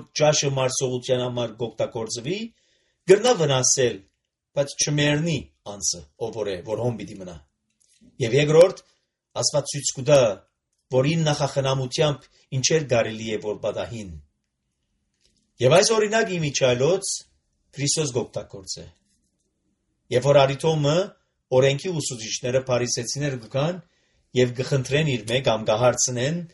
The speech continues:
և կսեն, կբարդատրեն կամ ձևոմը կպահանջեն, մեզի նշան մտուր ցույց, որպես մենք հավատանք։ Եվ Քրիստոս կսե,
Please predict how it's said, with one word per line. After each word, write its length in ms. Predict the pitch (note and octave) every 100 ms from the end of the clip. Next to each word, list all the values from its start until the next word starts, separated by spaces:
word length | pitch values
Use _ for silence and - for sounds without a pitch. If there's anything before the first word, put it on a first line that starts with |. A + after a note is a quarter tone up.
| _ _ _ -
և 140 | A2+
կսեն, 380 | A#2 B2 D#3+ C#3
կբարդատրեն 800 | A#2+ - B2 B2+ C3 - E3+ D3
կամ 200 | B2 G#2+
ձևոմը 420 | - B2+ C#3+ D3
կպահանջեն, 720 | C3 B2+ A#2+ C3+ C#3 D#3+ D#3 G#2 E2 _ _ _ _ _ _
մեզի 300 | C3+ C#3+ D#3
նշան 460 | E3 D3 - F3 E3
մտուր 380 | C3+ A#2+ A2 F#2+ - _
ցույց, 460 | - - D#3 D#3+ - - _ _ _ -
որպես 280 | A#2+ C3+ C3+
մենք 220 | C#3 C3+
հավատանք։ 580 | B2+ C3 B2+ C#3+ A#2 - _ _ _ _ _ _ _ _
Եվ 140 | B2 B2
Քրիստոս 420 | C#3 C#3 D#3+ D3
կսե, 320 | C#3+ - E3+